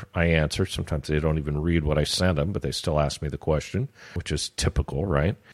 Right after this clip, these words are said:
And I'll ask the client any questions I can't answer. And,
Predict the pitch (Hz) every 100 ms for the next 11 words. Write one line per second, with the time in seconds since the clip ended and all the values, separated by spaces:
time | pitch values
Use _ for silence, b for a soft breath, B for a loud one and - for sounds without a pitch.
0 | - 110 101 101 95 95 - 92 87 90
1 | 87 - - - - 101 92 92 90 85
2 | 85 - 90 - 80 76 80 - - 92
3 | 90 90 92 - 85 85 - b b b
4 | b b _ 156 170 147 170